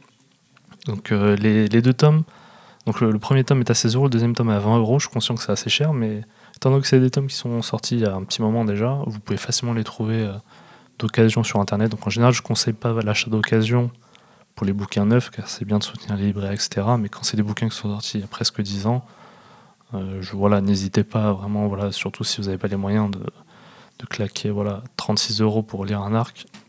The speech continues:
N'hésitez surtout pas à les trouver, vous les trouverez très facilement d'occasion, euh, sur vos sites, euh, d'achat d'occa-, de,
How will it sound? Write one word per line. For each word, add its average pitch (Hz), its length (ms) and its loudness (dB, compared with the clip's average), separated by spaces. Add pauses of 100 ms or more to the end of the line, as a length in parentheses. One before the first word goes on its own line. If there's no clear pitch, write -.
(120)
N'hésitez 127 420 2
surtout - 340 -4
pas 123 220 -2
à 117 40 0
les 110 180 -2
trouver, 117 420 2
vous 107 140 -6
les 110 80 0
trouverez - 280 -4
très - 180 -8
facilement 113 460 -2
d'occasion, 107 500 -2
euh, 104 60 -10 (880)
sur - 200 -10
vos 98 140 -6
sites, - 360 -6
euh, - 200 -6 (180)
d'achat 110 240 -2
d'occa-, 104 380 -6
de, 104 400 -4